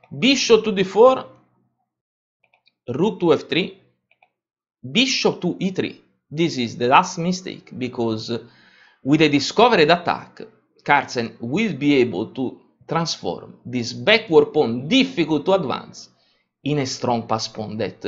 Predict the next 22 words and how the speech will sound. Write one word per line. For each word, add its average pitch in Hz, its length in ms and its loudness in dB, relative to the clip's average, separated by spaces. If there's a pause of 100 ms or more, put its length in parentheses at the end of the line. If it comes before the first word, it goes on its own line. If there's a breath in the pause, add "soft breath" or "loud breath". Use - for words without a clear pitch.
(380)
will 147 300 4
win 123 280 -2
the 110 100 -2
game. 82 380 -8
In 110 120 -10
fact, - 440 0 (520)
here 127 220 0
comes 95 440 -6
f 120 120 -4
five, 226 420 4 (100)
the 135 200 -2
bishop 123 800 -6 (460)
is 131 160 0
attacking 117 460 0
the 110 120 -2
rook, 208 340 -4
so 143 160 -2
the 120 140 0
rook 123 220 -4
must 110 300 -8
move 110 220 -4
away. 147 420 -2